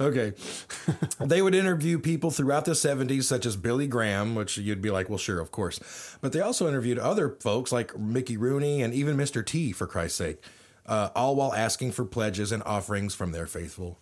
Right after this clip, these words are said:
viewers. <clears throat> Throughout the seventies and into the eighties, times were good. The ministry was pulling in a ludicrous million dollars per week, and Jim and Tammy Faye lived a lifestyle that made the Royals look like lower middle class peons. With the funds from their wildly successful ventures,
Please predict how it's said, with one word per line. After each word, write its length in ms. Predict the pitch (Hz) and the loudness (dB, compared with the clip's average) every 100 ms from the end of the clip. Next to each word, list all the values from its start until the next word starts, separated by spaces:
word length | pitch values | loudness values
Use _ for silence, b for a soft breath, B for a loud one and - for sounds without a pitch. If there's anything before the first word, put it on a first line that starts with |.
| - | -10
viewers. 580 | 101 98 76 - - - - | -6 -4 -6 -10 -12 -14 -4
<clears throat> 40 | 190 180 117 - B B B | -2 -2 -4 -12 B B B
Throughout 240 | - 147 151 | 0 0 2
the 60 | 147 | 2
seventies 520 | 160 143 143 139 123 | 2 2 0 2 2
and 100 | 113 | 0
into 160 | 120 127 | 0 0
the 160 | 95 | 0
eighties, 320 | 101 101 104 | 0 0 -2
times 340 | - 98 101 110 | -2 0 0 -2
were 80 | 123 | 2
good. 300 | 202 139 92 | 2 2 0
The 60 | |
ministry 400 | 104 123 110 123 | -2 -2 -2 -2
was 140 | 117 - | -2 -2
pulling 320 | 123 110 110 | -2 0 0
in 120 | 110 | 0
a 100 | 101 | 0
ludicrous 580 | 101 135 147 - 120 107 | 2 2 2 2 0 0
million 320 | 110 123 113 | 0 0 0
dollars 340 | 107 110 110 | 0 0 -2
per 220 | - 117 104 | -2 -4 -2
week, 420 | 98 170 170 - B B B B B | 0 0 -2 -6 B B B B B
and 160 | 120 120 | -2 0
Jim 220 | 120 151 | 2 0
and 120 | 143 | 0
Tammy 240 | 135 135 135 | 0 0 0
Faye 200 | 123 120 | 0 0
lived 200 | 117 104 | 0 0
a 40 | |
lifestyle 500 | 101 110 110 113 113 | 0 0 0 0 0
that 180 | 107 95 | 0 -2
made 160 | 104 107 | -2 -2
the 80 | 101 | -2
Royals 500 | 92 123 123 113 95 | 2 2 4 2 0
look 140 | 113 | 0
like 160 | 107 98 | -2 0
lower 260 | 107 117 | 0 2
middle 220 | 104 107 98 | 2 -2 0
class 260 | 110 101 | -2 -2
peons. 640 | - - 180 131 78 - - - B B B | -4 0 2 2 -2 -8 -14 -16 B B B
With 100 | 127 | -4
the 60 | 131 | 0
funds 420 | 160 165 160 - | 2 2 0 0
from 220 | 147 139 | 0 2
their 180 | 127 113 | 2 0
wildly 500 | 92 120 139 135 135 | 2 4 4 2 0
successful 600 | 131 - 127 113 - 107 | -2 -2 -2 -2 -2 0
ventures, 500 | 104 98 101 98 | 0 0 0 -2